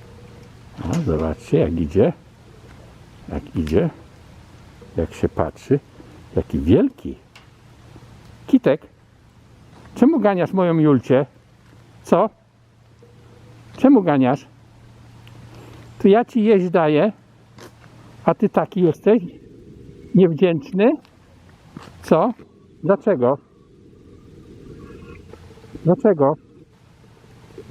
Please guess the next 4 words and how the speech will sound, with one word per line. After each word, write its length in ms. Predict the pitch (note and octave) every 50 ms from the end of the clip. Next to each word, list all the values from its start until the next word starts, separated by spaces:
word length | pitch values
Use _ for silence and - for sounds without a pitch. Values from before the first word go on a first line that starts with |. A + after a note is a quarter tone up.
| - - - - - - - - - - - - - - - - - - - - - - - - - - - - - - - - - - - - - - - - - - - - - -
Nie 200 | A#3+ C#3 G#2+ E2
ucieka 340 | F2 - - C#4 - - C#4+
specjalnie, 580 | - - - A2 - - G2 D#2 D#2 F#2 F2
zobaczcie. 580 | D#2+ G#2 A2+ G3 C4 C4+ - - - - -